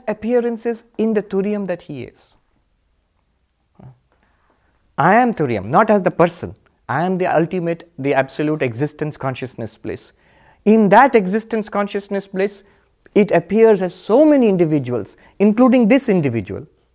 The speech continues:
It also appears as the totality associated with all of it as God. All those appearances continue.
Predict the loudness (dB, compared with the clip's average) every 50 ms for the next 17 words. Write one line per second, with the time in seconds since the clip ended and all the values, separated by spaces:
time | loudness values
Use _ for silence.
0 | _ _ _ _ _ _ _ _ _ _ _ _ _ _ _ _ _ 2 4 6
1 | 4 4 2 2 2 2 2 2 0 2 2 2 2 2 -2 -4 -4 -4 -4 0
2 | -2 -2 0 2 2 2 2 0 -2 -2 -4 -4 -2 -2 -4 -4 -2 -6 -6 -4
3 | -6 -6 -4 -2 0 0 0 0 -2 -4 -4 -2 -2 -2 -2 -4 -4 -2 -2 -2
4 | -2 -6 -12 _ _ _ _ _ _ _ _ _ _ _ _ _ _ _ _ _
5 | _ _ 2 4 6 6 6 4 4 4 2 2 2 2 -2 -2 0 0 0 2
6 | 2 0 -2 -4 -6 -6 -6 -4 -2 0 0 0 -2 -2 -4 -4 -4 -8 -10